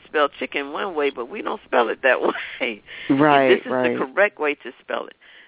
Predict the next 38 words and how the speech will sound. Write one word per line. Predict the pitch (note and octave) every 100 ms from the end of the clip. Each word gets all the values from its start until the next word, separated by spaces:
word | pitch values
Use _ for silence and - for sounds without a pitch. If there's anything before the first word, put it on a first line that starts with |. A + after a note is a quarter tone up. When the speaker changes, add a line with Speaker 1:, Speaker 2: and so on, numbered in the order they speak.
| _ -
Speaker 1:
So | E3+ D3+
it's | F3+ G#3+ A#3+
a | A#3 -
fight. | C#4 A3+ - -
It's, | E3 -
it's | D#3+ D#3
a | A#2+ -
challenge | G#3 G3+ F3 C3 -
because | D3 - B2+ C3 _ -
kids | A3+ G3 -
get | D#3+ D3
in | C3
the | A#2+
habit | - F#3 F3+ C3
of | B2
writing | B2+ D3+ D#3 C#3+
these, | C#3 C3 - -
um, | C3+ A#2 G#2 - - -
shorthand | F3+ F3 F#3 D#3+ D3 C#3 C#3 _ - _ F#3+
type | D#3+ - _ _ _
messages, | C#3+ E3+ F3+ D3 C#3 A2 A2+ - _ _ - _ -
and | C#3 C3 A#2+ A#2 -
it's | C#3+ -
hard, | E3+ D#3+ B2+ _ _ _ _ -
and | D#3
they | E3+
just | D#3+ E3 -
do | F3 D3
it | -
automatically. | B2+ A#2+ A#2 C#3+ C3 - - - - -
And | B2 B2+
that's | C3+ C3
why | A#2
I | A#2
keep | - E3 E3 - _ -
it | - _ _ -
in | D3+ D3
their | C3+ B2 -